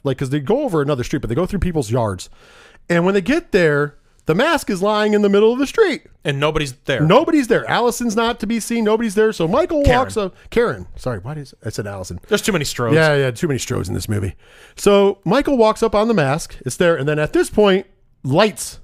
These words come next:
Speaker 1: from cars hit him. And then more cars pulling. There's about ten to fifteen of the mob surrounding Michael. And mind you, some of them have guns. I just wanna throw this out there. Some of them have guns. Some of them have knives.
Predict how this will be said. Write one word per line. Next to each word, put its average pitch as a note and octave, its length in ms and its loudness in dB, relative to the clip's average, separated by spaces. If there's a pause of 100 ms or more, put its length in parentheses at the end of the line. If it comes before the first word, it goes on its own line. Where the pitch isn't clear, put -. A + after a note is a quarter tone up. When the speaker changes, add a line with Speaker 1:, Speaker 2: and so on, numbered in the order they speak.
Speaker 1:
from C#3+ 140 -2
cars F#3 300 2
hit D3 100 2
him. G#2+ 160 -4
And C#3 140 0
then D3 100 2
more G#3+ 180 4
cars G#3 360 0
pulling. E3+ 260 0 (220)
There's C#4+ 140 0
about E4 200 0
ten C#4+ 220 0
to D4+ 80 -2
fifteen G#3+ 680 -2
of D3 180 -2
the D3 120 0
mob C#3 640 0 (260)
surrounding F#3 720 4
Michael. D3 480 -2 (380)
And G3+ 180 4
mind F#4+ 260 0
you, E3 200 0 (100)
some G4+ 260 0
of A#4 120 4
them G#4 140 2
have F4 200 4
guns. - 460 0
I D4 60 -4
just F4+ 120 -6
wanna G#4+ 140 -4
throw G#4+ 160 -2
this B3+ 140 -4
out F#3 180 -4
there. - 260 -14
Some G#4+ 320 -4
of A4 100 0
them G4+ 120 0
have E4+ 220 4
guns. B3+ 360 0 (160)
Some F#4+ 240 0
of G#4 100 2
them F#4 140 0
have C#4 220 2
knives. A3 400 0